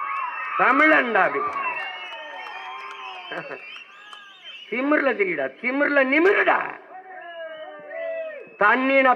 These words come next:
பெருமை அறிந்தால் உனக்கு தலை நிமிர் வரும். தலை நிமிர்தான் உன் இன பெருமை. நில்லுடா அப்படி. தமிழன் பெருமைக்குரியவன். காரணம், தமிழ் பெருங்குடியில் பிறந்ததனாலேயே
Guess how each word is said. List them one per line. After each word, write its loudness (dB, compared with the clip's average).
பெருமை 8
அறிந்தால் 8
உனக்கு -2
தலை 4
நிமிர் -2
வரும். -6
தலை 6
நிமிர்தான் 6
உன் -8
இன 0
பெருமை. -4
நில்லுடா -2
அப்படி. -8
தமிழன் 6
பெருமைக்குரியவன். 6
காரணம், 6
தமிழ் 2
பெருங்குடியில் 0
பிறந்ததனாலேயே 6